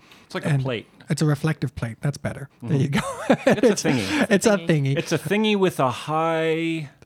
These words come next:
Speaker 3: Albedo.
Speaker 2: Albedo.
Speaker 1: It's a thingy with a high albedo.
Speaker 2: So if you shine a laser, or that is to say, if a very powerful laser is shone exactly at this place, uh,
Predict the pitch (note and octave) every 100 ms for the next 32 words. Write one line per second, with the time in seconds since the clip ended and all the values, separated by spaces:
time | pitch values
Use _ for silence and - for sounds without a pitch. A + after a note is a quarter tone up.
0 | - D#3 D#3 D3+ G#3 G#3+ G#3+ G3+ F#3 F3
1 | D#3 D3 B2+ B2 D#3+ E3 D#3+ C#3 A2+ B2
2 | B2+ B2 G#2 F#2 E2+ _ _ _ _ _
3 | _ _ - - E3+ D#3+ - D#3 D3 D#3+
4 | G3 E3 D3 D3 C#3 B2 B2 - D#3 C3
5 | C3+ C3+ C#3+ D3 - B2 A2+ B2 G2+ C#3+
6 | D3+ D#3+ D3 C3+ - B2+ B2+ B2 A#2+ -
7 | B2 A2+ - D#3 E3+ - E3+ E3 D3+ -
8 | C#3+ - _ _ _ _ _ _ - C#3
9 | B2+